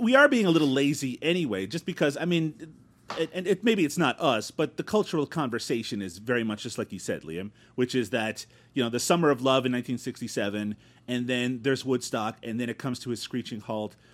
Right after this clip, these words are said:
with Gimme Shelter. That's a simplification because as we can see even in Monterey Pop, maybe if you turn your camera a little to the left or to the right, you see a lot of the sti-, the, the, the same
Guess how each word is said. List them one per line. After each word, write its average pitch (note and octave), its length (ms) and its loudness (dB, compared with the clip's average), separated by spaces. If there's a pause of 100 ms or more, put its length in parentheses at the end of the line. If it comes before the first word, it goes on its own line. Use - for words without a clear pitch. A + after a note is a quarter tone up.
(100)
with A2+ 160 -8
Gimme A2+ 220 -2
Shelter. G#2+ 420 -4 (260)
That's B3+ 240 4
a A3 60 0
simplification E3 840 -2
because B2+ 420 -4 (540)
as A3+ 240 4
we G#3+ 100 2
can E3+ 180 -6
see - 180 -8
even D3+ 220 0
in B2+ 80 0
Monterey B2+ 280 0
Pop, D#3 280 -4 (200)
maybe C#4 280 2
if F#3 160 -6
you E3+ 40 -8
turn D#3+ 300 2
your C#3 80 0
camera C#3 380 0
a - 20 0
little B2 220 0
to C3 160 -8
the A#2 100 -2
left C3 400 -2
or A2+ 60 -6
to - 120 -8
the G#2+ 120 -4
right, C3 340 0 (220)
you C#3+ 100 -6
see A3+ 320 -4
a F#3 60 4
lot C#3+ 260 2
of B2 60 -6
the B2 60 -2
sti-, - 300 -6
the, B2+ 280 -4
the, A2+ 360 -6
the B2 100 -8
same C3 520 -2